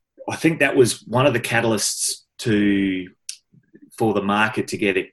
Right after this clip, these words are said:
excited, if you like, to get a bit, uh, nervous about the fact of supply going forward. But I think now that it's rained, um, it, the conditions appear to be mild,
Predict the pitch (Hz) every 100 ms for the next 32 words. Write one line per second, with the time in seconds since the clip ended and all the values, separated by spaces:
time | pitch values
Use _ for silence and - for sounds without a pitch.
0 | - 90 - 92 104 107 101 104 101 123
1 | 131 113 101 90 - _ - 71 - 104
2 | 95 - - 95 92 - - - - -
3 | - - - 101 107 117 110 104 - 101
4 | 101 - 120 107 - _ - - 98 92
5 | - 101 - - 101 110 151 135 104 101
6 | 101 117 131 175 170 - - - _ -
7 | 123 117 104 110 123 104 98 101 107 120
8 | 196 226 - - - _ - 92 95 95
9 | 92 92 _ _ _ 101 - - 82 -
10 | 104 123 131 110 - 123 117 104 101 107
11 | 127 165 180